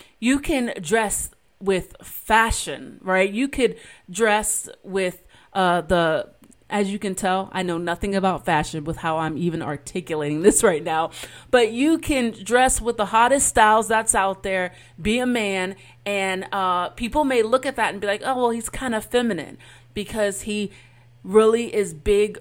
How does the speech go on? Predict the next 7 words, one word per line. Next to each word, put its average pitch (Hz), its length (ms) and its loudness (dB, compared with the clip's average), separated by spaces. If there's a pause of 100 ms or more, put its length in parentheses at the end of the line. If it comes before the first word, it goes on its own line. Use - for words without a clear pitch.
(100)
on 190 460 -2
his 190 520 -4 (320)
appearance. 196 760 2
He's 190 240 -10
really 214 320 2
big 185 340 0
on, 180 320 0